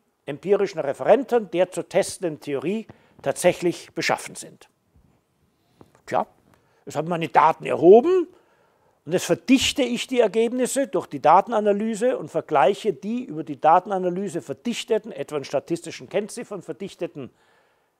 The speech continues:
empirischen Ergebnisse mit den Aussagen der Theorie, mit den zu überprüfenden Hy-, Hypothesen. Und dann sehe ich ja, welche Hypothesen bestätigt worden sind und welche anderen widerlegt worden sind.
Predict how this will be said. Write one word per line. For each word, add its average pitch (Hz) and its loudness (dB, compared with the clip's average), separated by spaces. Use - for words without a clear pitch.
empirischen 156 -2
Ergebnisse 202 -6
mit 190 -12
den 262 -10
Aussagen 180 -4
der 214 -10
Theorie, 233 -4
mit 175 -4
den 185 2
zu 180 -8
überprüfenden 180 -4
Hy-, 175 -6
Hypothesen. 202 0
Und 143 -10
dann 180 0
sehe 147 0
ich 165 -4
ja, 233 2
welche 202 4
Hypothesen 180 -2
bestätigt 151 -4
worden 202 2
sind 247 0
und 175 -12
welche 180 -2
anderen 156 -4
widerlegt 226 2
worden 147 0
sind. - -18